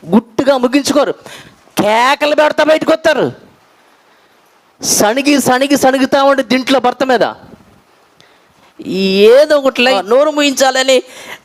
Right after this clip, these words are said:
ఒక దెబ్బ ఇటువో, ఆ దెబ్బ వేసేదాకా, "ఏయ్, నోరు మీ-,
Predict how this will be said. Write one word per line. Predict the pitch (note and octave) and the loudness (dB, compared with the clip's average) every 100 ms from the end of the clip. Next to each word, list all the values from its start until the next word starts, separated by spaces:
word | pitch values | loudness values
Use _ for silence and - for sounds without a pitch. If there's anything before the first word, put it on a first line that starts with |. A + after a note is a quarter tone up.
| - | -4
ఒక | A3+ A3+ | -4 -2
దెబ్బ | A3 A3+ G3+ | -2 -2 -2
ఇటువో, | D4 D4+ - D4 D#4+ - A3 | -2 0 0 2 0 -4 -8
ఆ | |
దెబ్బ | - D#3 D3 C3+ | -4 -4 -2 -2
వేసేదాకా, | B3+ C#4 D4+ D4 D#4 F4+ G#4+ F#5+ - - - _ _ _ _ _ _ - | 0 0 0 2 0 2 2 0 -6 -20 -20 _ _ _ _ _ _ -2
"ఏయ్, | F4 G#4 G3+ | 0 0 0
నోరు | C4+ D4+ | -2 0
మీ-, | A3 | -4